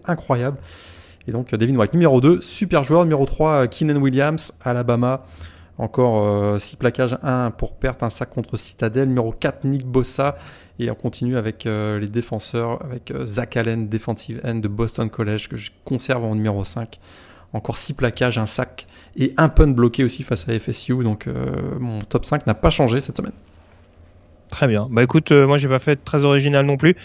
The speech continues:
Speaker 2: Alors par contre, j'avoue que, alors, je n'aime p-, je, je n'aime pas les quarterbacks robots. Euh, c'est un fait, mais je n'aime pas les quarterbacks robots. Je dis n'importe quoi. Je n'aime pas les joueurs robots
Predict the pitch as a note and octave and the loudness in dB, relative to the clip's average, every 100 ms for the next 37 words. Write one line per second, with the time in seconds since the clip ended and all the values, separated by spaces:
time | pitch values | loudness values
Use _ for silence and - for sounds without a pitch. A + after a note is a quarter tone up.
0 | - - - - D3 F#3+ - D3+ D3+ - | -20 -20 -8 2 4 4 0 -4 -8 -14
1 | _ _ - - - - B2+ C3 D3+ - | _ _ -20 -20 -20 -6 -2 -2 -2 -4
2 | C3+ A#2+ A2+ G#2+ G#2+ G2+ - - _ - | -4 -2 -2 -2 -2 -4 -8 -16 _ -20
3 | - B2 D3 D#3 C#3 - - B2+ - D3 | -6 2 2 2 -2 -8 -6 -4 0 4
4 | F#3+ G3+ G#3+ G3 D#3 D#3+ D#3+ D3 D3 - | 6 6 6 6 6 4 6 4 2 2
5 | C3+ B2+ - - - - - - - - | 2 2 0 -16 -20 -20 -20 -20 -20 -2
6 | A#2 A2 A2+ C#3 C#3 B2+ - C3 - A#2 | 2 4 2 2 2 4 4 2 2 2
7 | A2 G#2+ G#2+ G#2 A#2+ A2+ G2+ A2+ G#2+ A2 | 4 4 4 2 2 0 -2 -2 -4 -2
8 | G#2 G2+ - F#2+ G2+ B2 G#2+ A2+ C#3 B2+ | -2 -2 -2 0 -2 -2 2 4 4 6
9 | C3 D3+ B2+ C3+ C3+ C#3 D#3+ D3+ C3+ D3+ | 6 6 8 8 8 6 8 8 8 6
10 | D3 C#3 C3 B2+ D#3 | 6 6 4 4 2